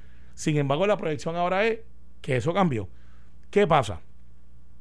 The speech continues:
Ese sesenta por ciento, no hay, nadie malinterprete, tiene que votar.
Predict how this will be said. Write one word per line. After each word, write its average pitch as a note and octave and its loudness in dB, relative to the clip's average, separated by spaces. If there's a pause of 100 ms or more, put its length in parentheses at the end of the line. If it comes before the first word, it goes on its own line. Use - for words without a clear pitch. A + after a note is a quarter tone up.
(520)
Ese D3+ 2
sesenta D#3 4
por D#3+ 6
ciento, C#3 2
no B2+ 4
hay, C3 4
nadie B2+ 4
malinterprete, C3 0 (260)
tiene C#3+ 2
que D#3 4
votar. B2 4